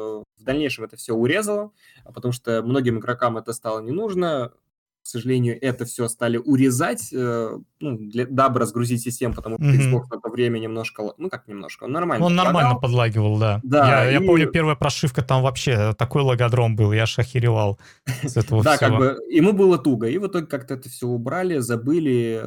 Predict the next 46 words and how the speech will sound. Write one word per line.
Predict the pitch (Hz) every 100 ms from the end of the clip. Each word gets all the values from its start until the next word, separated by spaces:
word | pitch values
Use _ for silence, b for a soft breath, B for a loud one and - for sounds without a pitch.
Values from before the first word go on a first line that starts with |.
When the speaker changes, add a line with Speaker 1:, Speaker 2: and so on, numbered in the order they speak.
| 120
Speaker 1:
да | 160
и | 143
народ, | 120 165
в | -
принципе, | 131 127 -
забыл, | 110 113 131 135 117
и | 113 110 110
не | 113
особо | 113 - 120 110
это | 107 110
не | 110
просит. | 107 98 - _ _ _ _ _ _ b b -
Speaker 2:
Да, | 143 127
и |
это, | 139 202
кстати, | - 208 -
печально, | 185 196 131 104
потому | 113
что | 107 131
народ | 143 131
забыл, | 120 131 180 220 147
а | 113 120 113 110
плюс-минус | - 117 139 139 120 -
некоторые | 120 113 117 -
фишечки | 139 - - 113
мы | 107
потом | - 113
начали | 113 - 117
видеть | 110 110 104
в |
PlayStation | - 107 120 - 120
пять, | - 101 - B B B B
а, | 117 113
на | 117
презентациях. | 127 139 127 123 107 117 -
Ну | 143 190
ладно, | 180 123
об | 127 180
этом | 185 151
мы |
потом | 156 151 170
поговорим. | - 120 135 151 214 254 - B B B 170 151
А, | 123 127 123 117
да, | -
кстати, | - 427 - 370
почему | - - 339